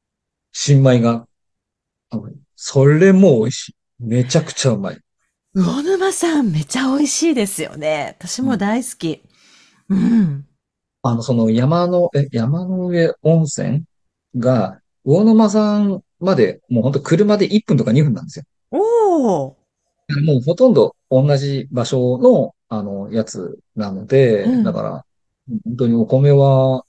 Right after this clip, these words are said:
Speaker 1: うん、やっぱ、これはやっぱ違うかなとかって、やっぱ、
Speaker 2: うん。
Speaker 1: うちの安い炊飯器でも全然美味しいですよ。
Speaker 2: ねえ、私もいろいろなところのお米を食べましたけど、に、結局新潟が一番って思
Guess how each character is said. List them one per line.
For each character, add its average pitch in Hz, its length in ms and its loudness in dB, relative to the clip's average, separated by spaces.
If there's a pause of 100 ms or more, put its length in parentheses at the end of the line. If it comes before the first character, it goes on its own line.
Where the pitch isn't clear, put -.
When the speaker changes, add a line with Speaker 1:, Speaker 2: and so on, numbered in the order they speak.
Speaker 1:
う 120 40 -4
ん、 98 380 -6 (380)
や - 120 -8
っ - 40 -16
ぱ、 92 320 -10 (840)
こ 117 240 0
れ 147 120 4
は 190 120 2
や 196 60 4
っ 196 40 -6
ぱ - 80 0
違 - 260 -8 (180)
う 151 60 -2
か 170 160 -2
な 185 420 -2
と - 80 -6
か - 80 -8
っ - 20 -18 (180)
て、 - 160 -16
や 120 60 -8
っ - 40 -12
ぱ、 214 120 -6
Speaker 2:
う 196 60 -2
ん。 214 280 2
Speaker 1:
う 135 80 0
ち 208 160 -2
の 214 100 4
安 185 320 -2
い 160 140 -8
炊 135 220 -2
飯 131 180 2
器 120 80 -2
で 101 80 -8
も 104 80 -10
全 120 260 0
然 165 160 0
美 165 80 2
味 170 100 0
し - 80 -8
い 160 40 0
で 120 80 0
す - 100 -10
よ。 - 80 -16 (1300)
Speaker 2:
ね 190 300 -2
え、 214 40 -2
私 196 360 -4
も 226 120 2
い 214 80 0
ろ 202 180 -2
い 240 40 -4
ろ 269 80 -6
な 294 160 -4
と 294 140 -4
こ 302 120 -4
ろ 302 140 -2
の 285 160 -6
お 285 40 -14
米 285 320 -6
を 277 40 -6
食 269 220 -8
べ 254 260 -6
ま 247 200 -8
し - 160 -14
た 160 140 -6
け 160 180 -16
ど、 147 360 -6
に、 156 260 -6
結 180 180 -6
局 302 220 0
新 240 220 0
潟 240 280 -4
が 196 140 -6
一 175 240 -12
番 190 220 -4
っ - 40 -10
て - 120 -18
思 120 420 -16